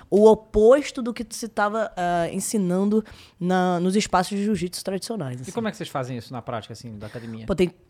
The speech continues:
Speaker 1: por isso que eu faço muito treinamento de equipe, né? Então,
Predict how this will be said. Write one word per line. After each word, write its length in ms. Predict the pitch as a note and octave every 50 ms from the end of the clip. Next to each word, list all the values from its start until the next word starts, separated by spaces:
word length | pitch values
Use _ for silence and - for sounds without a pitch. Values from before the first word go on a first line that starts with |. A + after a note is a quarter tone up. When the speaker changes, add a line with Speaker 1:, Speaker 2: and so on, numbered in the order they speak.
| _ _ _ _ -
Speaker 1:
por 100 | - F3+
isso 100 | F#3+ -
que 60 | -
eu 60 | G#3
faço 260 | - - C4 C#4 - G3
muito 420 | F3+ F3+ F3+ G3 G#3+ A#3 - A3+
treinamento 600 | - - G#3 G3+ F#3+ F3+ E3+ D#3 D#3+ E3+ F3+ E3+
de 80 | E3 D#3
equipe, 360 | - - F3+ C#3 - - - - _ _ -
né? 200 | D3 C#3+ E3+ G3+ G3+ F3 D3
Então, 240 | - C#3+ C#3+ D3+